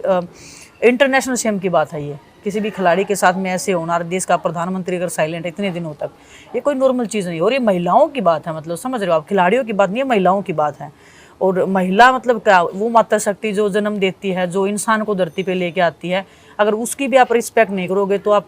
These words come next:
किसकी रिस्पेक्ट करोगे इस, इस धरती पे? तो आप एक, एक मनुष्य के नाम पे, मनुष्य के नाम पे आप, आप नहीं डिजर्व करते इस धरती को, आप नहीं डिजर्व करते उस माँ को जिन्होंने आपको जन्म दिया है, क्योंकि आपने वो हर एक वो धर्म तोड़ा है जो एक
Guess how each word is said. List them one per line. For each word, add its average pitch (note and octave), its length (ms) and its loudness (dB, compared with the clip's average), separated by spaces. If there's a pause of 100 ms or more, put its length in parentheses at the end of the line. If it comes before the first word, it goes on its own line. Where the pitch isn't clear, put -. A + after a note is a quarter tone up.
(120)
किसकी A#3 220 -4
रिस्पेक्ट E3 400 -4
करोगे D3+ 240 -10
इस, - 240 -14
इस E3 180 -10
धरती D#3 300 -8
पे? D3+ 140 -8
तो A3 120 -2
आप A3+ 280 6
एक, A3+ 200 2 (340)
एक A3 220 -2
मनुष्य G#3+ 580 0
के A3 180 2
नाम G#3+ 220 0
पे, G#3+ 120 0
मनुष्य A3 640 -2
के A3 80 2
नाम G3 240 0
पे G3+ 160 0
आप, F#3+ 600 2
आप G3 160 4 (100)
नहीं F#3 440 2
डिजर्व G#3+ 240 2
करते E3+ 280 -2
इस E3 100 -6
धरती D3+ 300 -8
को, D3+ 180 -16 (1040)
आप G3 120 4
नहीं G#3+ 200 2
डिजर्व A#3 240 4
करते A3+ 260 0
उस G#3 180 0
माँ G3+ 220 2
को G3+ 120 -2
जिन्होंने F3+ 300 -2
आपको E3+ 240 -4
जन्म D#3+ 280 -6
दिया B2+ 180 -8
है, D3+ 180 -16 (600)
क्योंकि G3+ 180 -6
आपने G#3+ 360 2
वो A3 280 -2
हर G#3 240 2
एक G3+ 220 0
वो G3+ 100 0
धर्म F3+ 260 -2
तोड़ा E3 260 -2
है F#3 140 -2
जो F3+ 200 -6
एक F#3 240 -6